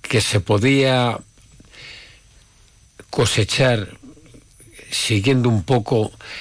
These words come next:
el manual de buenas prácticas agrícolas que la Junta de Castilla y León tiene editadas, bajo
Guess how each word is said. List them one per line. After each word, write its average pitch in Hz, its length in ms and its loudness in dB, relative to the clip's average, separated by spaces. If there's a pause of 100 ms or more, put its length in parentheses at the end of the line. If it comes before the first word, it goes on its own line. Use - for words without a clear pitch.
(140)
el 107 160 2
manual 113 720 2 (440)
de 117 140 -2
buenas 127 400 2
prácticas 120 600 -2
agrícolas 107 920 2 (640)
que 127 100 2
la 101 100 4
Junta 139 280 2
de 131 100 2
Castilla 120 360 0
y 110 40 2
León 120 480 2
tiene 123 280 2
editadas, 110 840 0 (840)
bajo 110 680 2